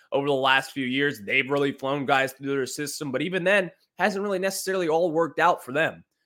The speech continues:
Jacob Young being a middle round pick, a college bat, someone who is a promising prospect, you could say,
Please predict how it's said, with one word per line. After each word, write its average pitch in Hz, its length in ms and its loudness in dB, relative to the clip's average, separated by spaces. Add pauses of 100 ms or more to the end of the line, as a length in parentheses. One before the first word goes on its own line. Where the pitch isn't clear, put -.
(100)
Jacob 208 440 2
Young 170 340 4
being 175 200 -2
a 160 120 -4
middle 160 340 2
round 143 360 2
pick, 110 220 -2 (340)
a 156 140 2
college 165 520 0
bat, 117 260 -2
someone 240 280 2
who 214 180 0
is 202 260 2
a 175 140 -4
promising 165 560 -4
prospect, 147 560 -2
you 113 80 -14
could 104 160 -16
say, 170 380 0